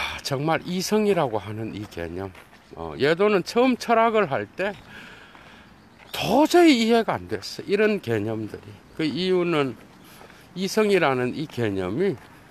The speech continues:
정말 우리가 이성적으로 한번 생각해봐라, 뭐, 이, 이 정도로 우리는 알고 있죠. 어, 그래서 우리는 그런 사고를 갖고는 도저히 헤-, 헤겔의 이성 개념이나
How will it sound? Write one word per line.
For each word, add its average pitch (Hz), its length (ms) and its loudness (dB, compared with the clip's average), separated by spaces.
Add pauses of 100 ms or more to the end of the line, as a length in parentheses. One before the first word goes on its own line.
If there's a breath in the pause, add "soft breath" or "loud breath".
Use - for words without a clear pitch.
(880 loud breath)
정말 147 320 2
우리가 170 460 2
이성적으로 190 640 2
한번 117 160 0
생각해봐라, 101 920 -4 (160)
뭐, 117 120 -2
이, 120 100 -8
이 113 180 -8
정도로 240 680 4
우리는 143 360 2
알고 107 380 -2
있죠. - 380 -10 (800 loud breath)
어, 107 160 -10
그래서 202 340 2
우리는 147 480 0 (240 loud breath)
그런 269 320 4
사고를 139 480 0
갖고는 117 600 -6 (1000 loud breath)
도저히 175 440 2
헤-, 107 240 -8 (180)
헤겔의 170 460 2
이성 156 480 -2
개념이나 101 760 -2